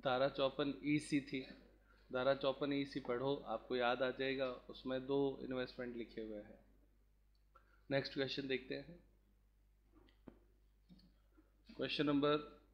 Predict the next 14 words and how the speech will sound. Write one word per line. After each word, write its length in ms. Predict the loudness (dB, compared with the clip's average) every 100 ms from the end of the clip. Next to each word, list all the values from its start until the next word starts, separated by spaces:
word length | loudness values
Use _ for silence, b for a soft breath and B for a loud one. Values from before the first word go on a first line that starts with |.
| -20 -20 0
तेरह। 460 | 4 8 6 4 -8 -20 -20 -20 -20 -20 -20 -20 _ _ _ _ _ _ -8
इसमें 240 | 0 6
आपको 260 | 6 6 2
दिया 220 | 4 4
हुआ 200 | 6 4
है, 160 | 4 -2 -4 -12 -4
गत 220 | -4 2
वर्ष 260 | 2 2 2
के 140 | 0
लिए 180 | 2 0
श्री 260 | -2 0 0
मिहिर 440 | 0 0 2 2
वीरानी 440 | 2 2 2 2 -2
के 200 | 0 -2